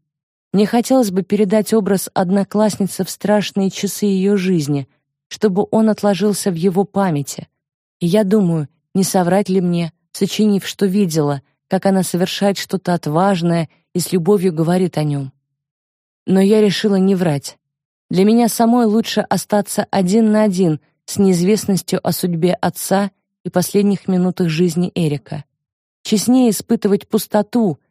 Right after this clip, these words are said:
чем слышать неправду, сколь угодно утешительную. Архангель Габриэль проводит медицинский осмотр,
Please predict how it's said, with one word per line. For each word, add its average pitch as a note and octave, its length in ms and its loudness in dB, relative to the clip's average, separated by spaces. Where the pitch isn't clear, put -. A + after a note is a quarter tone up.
чем F#3+ 220 0
слышать - 480 -4
неправду, E3+ 720 -2
сколь G3+ 320 0
угодно E3 520 0
утешительную. C#3+ 880 -4
Архангель A3+ 580 0
Габриэль A3 460 2
проводит G3+ 520 0
медицинский G3 640 -2
осмотр, F#3 600 -2